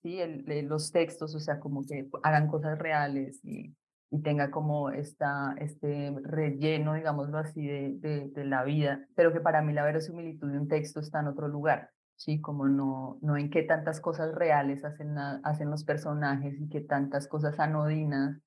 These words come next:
como que no. <laughs> Siento que, que, que en algún momento estuvo chévere que la literatura pasara por ahí, pero, pero a mí me interesa como algo más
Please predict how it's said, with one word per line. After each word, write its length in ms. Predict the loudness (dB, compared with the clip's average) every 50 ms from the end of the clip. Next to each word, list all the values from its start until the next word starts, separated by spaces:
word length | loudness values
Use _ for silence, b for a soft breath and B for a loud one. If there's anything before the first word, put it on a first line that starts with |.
| _ _
como 320 | 2 4 6 6 6 4
que 140 | 2 -2 -2
no. 420 | -2 -2 -2 -4 -4 -4 -4 -4
<laughs> 580 | -4 -6 -4 -2 0 2 2 2 0 -4 -6 -2
Siento 300 | 0 2 4 4 4 4
que, 340 | 4 4 4 4 2 0 -2 -2
que, 200 | -2 -2 -2 -2
que 60 | -2
en 80 | -2
algún 240 | -2 -2 -2 -4 -4
momento 420 | -4 -4 -4 -6 -6 -6 -6 -4 -6
estuvo 360 | -6 -6 -6 -6 -4 -4 -4
chévere 420 | -4 -2 0 2 2 2 0 -4
que 80 | -8 -8
la 100 | -8 -8
literatura 560 | -8 -6 -2 0 0 0 0 -2 -4 -4 -2
pasara 360 | -2 -2 -2 -2 -4 -4 -6 -6
por 180 | -6 -4 -4
ahí, 220 | -2 -2 -4 -6 -6
pero, 420 | -4 -4 -2 -2 -2 -4 -6 -10 -10
pero 360 | -10 -8 -8 -6 -8 -8 -10 -12 -14 -18 _ _ _ _ b b b b b
a 100 | 2 4
mí 80 | 6 6
me 80 | 6
interesa 380 | 6 6 6 4 4 2 0 -4
como 260 | -4 -6 -4 -2 0
algo 220 | 0 0 0 -2
más 520 | -4 -4 -4 -4 -4 -4 -4 -4 -6 -6